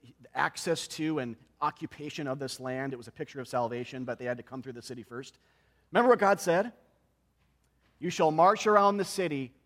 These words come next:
but not touch it with your finger." And they marched around it for seven days. They kept their distance, walking around it silently. On the last day, they blew trumpets. Great.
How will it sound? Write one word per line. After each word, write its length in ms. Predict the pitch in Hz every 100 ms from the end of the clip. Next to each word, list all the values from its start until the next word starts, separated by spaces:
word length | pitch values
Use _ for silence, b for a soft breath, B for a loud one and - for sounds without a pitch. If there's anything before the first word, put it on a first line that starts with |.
| 107
but 320 | 151 156 160 - _ _ -
not 480 | 139 156 165 160 - - _ _ _ _
touch 420 | - - 160 - 143
it 400 | - _ - _ _ _ _ _
with 180 | 151 147
your 120 | 147
finger." 380 | 139 147 127 110 _ _ _ _ _ _ _ _ _ _ _ _ -
And 120 | 131
they 80 | 131
marched 360 | 143 160 -
around 220 | 156 156 156
it 100 | -
for 120 | 139
seven 320 | - 156 156
days. 300 | 147 147 151
They 100 | 127
kept 340 | - 165 -
their 140 | 147 139
distance, 600 | 147 143 151 151 - - b b
walking 480 | 127 139 151 151 160
around 340 | 143 143 147 151
it 140 | -
silently. 520 | 151 143 147 147 151 b -
On 80 | 143
the 100 | 139
last 420 | 156 170 165 -
day, 200 | 180 180
they 180 | 165 139
blew 340 | 127 151 160
trumpets. 720 | - 165 147 113 - - - _ _ _
Great. 320 | - 120 107